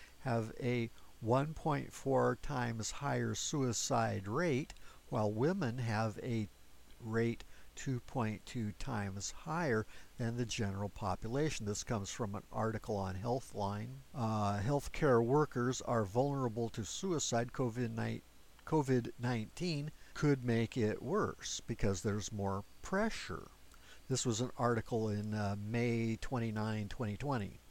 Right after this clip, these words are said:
There seems to be many factors involved in this. Uh, one they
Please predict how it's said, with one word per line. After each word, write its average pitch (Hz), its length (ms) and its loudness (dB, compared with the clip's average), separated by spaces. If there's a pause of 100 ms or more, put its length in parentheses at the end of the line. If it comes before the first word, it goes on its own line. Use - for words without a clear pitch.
(180)
There 147 140 10
seems 156 280 6
to 131 80 -2
be 131 120 2
many 127 260 6
factors 127 720 6
involved 120 580 6
in 113 260 2
this. 113 480 4
Uh, 120 220 4
one 117 300 2
they 110 240 4